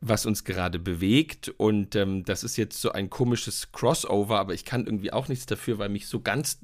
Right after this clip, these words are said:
wahnsinnig interessiert, ähm, wie es Ihnen damit geht, ähm, wie Sie das beobachtet haben. Wir nehmen heute auf, es ist der sechste Juli zwanzig sechsundzwanzig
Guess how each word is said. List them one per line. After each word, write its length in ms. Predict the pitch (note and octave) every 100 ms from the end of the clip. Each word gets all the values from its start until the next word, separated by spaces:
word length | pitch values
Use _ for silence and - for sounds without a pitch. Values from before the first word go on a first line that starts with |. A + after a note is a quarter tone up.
| -
wahnsinnig 600 | F2 G2 G3 E3 B2+ C3
interessiert, 600 | A2 - - C3+ C3+ - - - - - -
ähm, 760 | A2+ A#2 A2+ A2+ G#2+ G2+ E2 G#2+
wie 100 | C3
es 100 | -
Ihnen 160 | A2+
damit 320 | G2+ G2+ G2+
geht, 300 | - D3 - - -
ähm, 400 | A2+ G#2+ G#2 G#2+
wie 80 | A2+
Sie 160 | -
das 160 | G2+ G2+
beobachtet 680 | - - D3 C3+ B2+ - -
haben. 300 | G#2+ A2 A2+ - - - -
Wir 260 | G#2 A2
nehmen 520 | G#2+ A2+ E3 F3+ C3+
heute 480 | G#2+ A2+ D#3+ - -
auf, 260 | F#2+ B2+ -
es 140 | C3
ist 160 | B2 -
der 160 | G2
sechste 1040 | F2 G#2 B2+ - - A2 G#2+ G2+ G2 G2 F#2+ - -
Juli 1120 | G2+ G#2+ G#2+ G2+ G2+ F#2+ G2 A#2+ D#3+ A3 C#4+ -
zwanzig 340 | - G2+ G#2 A#2
sechsundzwanzig 840 | G#2 - F2 - A2 D#3+ E3 -